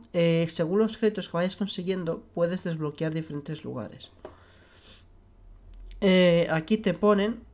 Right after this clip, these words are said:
según la puntuación, para ir recogiendo las recompensas. Así que vamos a desbloque-, esta ya está desbloqueada. Vale, no hay que pinchar en ella, ya te lo pone automáticamente, perfecto. Eh, aquí tienes el tutorial, bueno, la ayuda.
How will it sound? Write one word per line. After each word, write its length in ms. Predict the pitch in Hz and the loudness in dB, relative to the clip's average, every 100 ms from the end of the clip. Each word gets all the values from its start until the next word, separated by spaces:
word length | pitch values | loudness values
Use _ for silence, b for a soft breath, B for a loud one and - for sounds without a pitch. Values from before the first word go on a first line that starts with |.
| - - | -20 -10
según 320 | - 165 156 | -6 -2 2
la 120 | 156 | 2
puntuación, 680 | 156 151 151 156 - 208 254 | 0 -4 -4 -4 -4 -4 -4
para 300 | 254 156 139 | -4 -4 -2
ir 140 | 151 | -2
recogiendo 540 | 156 151 143 - 147 139 | -4 -6 -8 -6 -6 -4
las 140 | 131 | -6
recompensas. 840 | 135 139 139 190 208 214 240 277 - - - - b b b b b _ | -6 -8 -6 -4 -4 -4 -8 -8 -16 -20 -20 -20 b b b b b _
Así 220 | 156 - | -10 -8
que 60 | 156 | -4
vamos 220 | 143 139 | -4 -4
a 40 | 135 | -8
desbloque-, 500 | 135 139 139 - - | -10 -8 -10 -12 -12
esta 320 | - 131 156 | -8 -6 -4
ya 80 | 139 | -4
está 160 | - | -4
desbloqueada. 560 | 135 131 139 139 196 220 | -8 -6 -10 -2 0 2
Vale, 200 | 185 147 | 0 -2
no 120 | 147 | 0
hay 80 | 160 | -2
que 140 | 180 | -2
pinchar 520 | 170 - 170 156 156 143 | -8 -8 -6 -4 -4 -4
en 80 | |
ella, 180 | 131 131 | -6 -6
ya 160 | 139 139 | -8 -6
te 80 | 160 | -4
lo 100 | 156 | -4
pone 160 | 156 | -6
automáticamente, 680 | 139 135 131 127 131 - 110 | -6 -8 -10 -10 -14 -12 -16
perfecto. 500 | - - 135 - - - B B B B B B B B B - - | -16 -12 -14 -12 -18 -18 B B B B B B B B B -12 4
Eh, 220 | 180 170 | 8 8
aquí 200 | 156 165 | 4 0
tienes 320 | 175 156 - | -2 -2 -2
el 100 | 151 | -6
tutorial, 480 | 156 - 147 175 220 | -8 -6 -2 2 2
bueno, 220 | 165 131 | 0 -4
la 80 | 123 | -4
ayuda. 420 | 135 190 226 262 | -2 0 0 -2